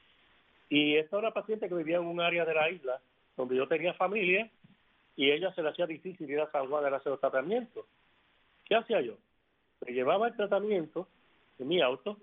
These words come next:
visitaba a mi familiar en ese sector y lo que hacía era que trataba, eh, en la mañana tomarme un café con esta señora y darle su inyección de metotrexato. Que lo hicimos como por medio año.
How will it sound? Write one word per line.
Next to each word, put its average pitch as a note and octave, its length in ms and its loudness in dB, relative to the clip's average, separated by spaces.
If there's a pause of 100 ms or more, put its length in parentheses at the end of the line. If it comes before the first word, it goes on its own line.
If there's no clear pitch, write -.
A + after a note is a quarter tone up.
(120)
visitaba C3 460 2
a - 20 0
mi D3 140 -6
familiar C#3 420 0
en C3+ 100 -2
ese C3 200 -8
sector - 440 -4 (880)
y C#3 400 2 (440)
lo B2 120 2
que C#3+ 80 0
hacía E3+ 280 0
era F#3+ 140 0
que F3 120 -6
trataba, C#3+ 580 -2 (640)
eh, C3 260 -10
en C3 80 -2
la C3 100 0
mañana C#3+ 520 0 (420)
tomarme C#3 320 0
un F#3+ 80 -2
café F#3+ 300 -2
con F3 180 -2
esta F3 220 -2
señora F3+ 500 2 (100)
y C#3 120 -6
darle E3 380 2
su D3 100 -10
inyección C#3 400 -2
de D#3+ 80 2
metotrexato. C#3 680 -2 (840)
Que B2+ 80 -4
lo B2+ 60 4
hicimos A#3 340 2
como F#3 260 0
por D3 140 -2
medio F3+ 320 0
año. C#3+ 280 -4